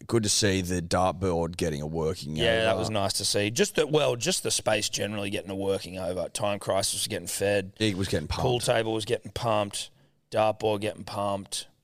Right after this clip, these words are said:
Speaker 2: Everything just getting lived in and sat in. Everyone was enjoying themselves.
Speaker 1: Yeah, I think so. I think there was a nice atmosphere, Tom. I think
Speaker 2: Mm.
Speaker 1: that there was enjoyment in the air.
Speaker 2: Mm. Frivolity.
Speaker 1: Frivolity. It was jovial. Um,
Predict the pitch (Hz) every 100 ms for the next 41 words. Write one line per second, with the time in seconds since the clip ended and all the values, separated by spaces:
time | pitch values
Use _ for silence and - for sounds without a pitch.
0 | _ _ _ _ _ _ 120 110 110 107
1 | 104 104 - - 104 107 104 101 104 98
2 | 101 - 104 101 101 101 - - 110 104
3 | 95 92 98 104 98 98 98 98 98 -
4 | - _ _ _ _ _ _ 131 117 -
5 | - - - - - - _ _ - -
6 | 76 78 82 82 69 60 82 - - 82
7 | 85 87 87 85 120 - 78 73 71 87
8 | 85 87 80 80 76 73 76 78 85 92
9 | 95 - - - 98 98 95 101 98 _
10 | - 90 85 85 90 90 87 - 87 76
11 | 71 78 85 90 98 - _ _ _ _
12 | _ - 87 85 85 85 85 87 85